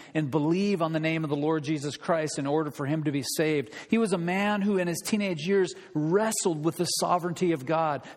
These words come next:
Some of you can, can relate to Edward's experience. I can certainly relate to Edward's experience. In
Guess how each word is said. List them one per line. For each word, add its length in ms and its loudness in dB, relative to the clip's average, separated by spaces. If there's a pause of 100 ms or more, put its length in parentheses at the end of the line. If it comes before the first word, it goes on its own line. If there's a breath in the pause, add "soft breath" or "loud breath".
Some 140 4
of 120 0
you 180 0
can, 340 0 (200 loud breath)
can 240 2
relate 440 2
to 180 -2
Edward's 360 0
experience. 680 -2 (240 loud breath)
I 180 6
can 220 -2
certainly 500 0
relate 440 0
to 140 -2
Edward's 400 0
experience. 680 -2
In 240 0